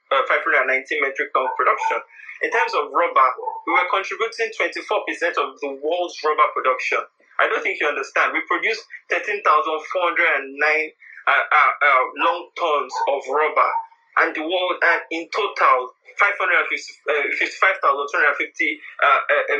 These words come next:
metric tons of long tons was produced in the world. So we were contributing twenty-four percent of the world's rubber production. That's what your founding fathers did, without iPhone, by the way. That's what your founding fathers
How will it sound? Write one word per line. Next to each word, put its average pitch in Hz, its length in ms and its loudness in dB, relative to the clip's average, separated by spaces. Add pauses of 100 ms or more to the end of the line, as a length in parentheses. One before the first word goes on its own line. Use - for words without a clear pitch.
metric - 400 -6
tons 156 240 0
of 131 160 -2
long 143 240 2
tons 131 160 -2
was - 80 -16
produced 139 320 -4
in 139 80 -6
the 135 80 -4
world. 131 320 -2
So 170 240 -6
we 160 80 0
were 156 160 2
contributing 165 560 -4
twenty-four 170 400 -4
percent 156 240 -6
of 131 160 0
the 131 80 -12
world's 143 400 -2
rubber 135 320 2
production. - 480 -2 (400)
That's 233 160 -2
what - 160 -4
your - 160 -4
founding 160 320 0
fathers 143 480 0
did, - 200 -4 (360)
without - 320 0
iPhone, 143 400 0
by 113 160 -2
the 117 80 -10
way. 131 140 0 (1040)
That's 208 160 2
what 190 80 -2
your - 160 -2
founding 170 240 2
fathers 151 320 2